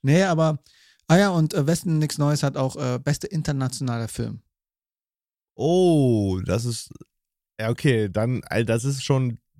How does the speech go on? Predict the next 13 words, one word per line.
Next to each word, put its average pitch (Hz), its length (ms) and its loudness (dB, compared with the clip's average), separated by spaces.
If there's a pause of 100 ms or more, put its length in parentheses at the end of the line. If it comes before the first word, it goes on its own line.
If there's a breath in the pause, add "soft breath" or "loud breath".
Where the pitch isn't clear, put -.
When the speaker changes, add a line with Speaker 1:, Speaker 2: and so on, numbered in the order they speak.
(680)
Speaker 2:
glaub 131 200 2
ich, 131 100 -4
die 120 120 2
höchste 123 360 0
Auszeichnung, 117 520 -2
die 107 80 -2
man 104 140 -2
bekommen 147 420 -4
kann, 101 220 -6
oder? 123 220 -4
Bei 117 100 -6
den 95 120 -4
Oscars. 95 540 -8